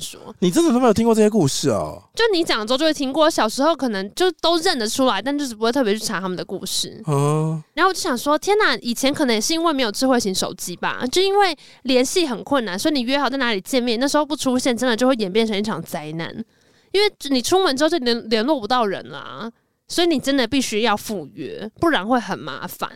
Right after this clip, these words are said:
Speaker 2: 可是我觉得他们应该也蛮能等的，因为以前不都可以等很久吗？
Speaker 1: 你说反正也没别的事要做。
Speaker 2: 就好像早到也，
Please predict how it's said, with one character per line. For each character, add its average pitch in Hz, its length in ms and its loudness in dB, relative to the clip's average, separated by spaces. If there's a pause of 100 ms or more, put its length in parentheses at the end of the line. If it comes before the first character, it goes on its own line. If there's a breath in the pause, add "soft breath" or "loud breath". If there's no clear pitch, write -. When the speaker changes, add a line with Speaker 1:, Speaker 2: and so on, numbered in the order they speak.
(540)
Speaker 2:
可 269 100 0
是 339 60 4
我 294 120 4
觉 170 80 -2
得 190 40 0
他 233 80 0
们 208 80 0
应 156 60 -2
该 202 80 2
也 170 40 0
蛮 117 180 -2
能 113 200 -4
等 87 240 -4
的， 76 120 -12
因 208 80 0
为 240 80 2
以 131 120 -4
前 113 160 0
不 113 100 -2
都 160 100 2
可 143 120 2
以 - 20 -2
等 92 220 -6
很 82 180 -12
久 82 220 -4
吗？ 69 140 -14 (200)
Speaker 1:
你 247 80 0
说 330 80 4
反 269 160 -2
正 262 80 -2
也 240 60 0
没 180 180 -4
别 170 160 0
的 160 60 0
事 - 140 2
要 180 60 0 (200)
做。 - 220 0
Speaker 2:
就 277 80 6
好 262 180 4
像 269 200 4
早 254 160 4
到 240 260 4
也， 117 220 -2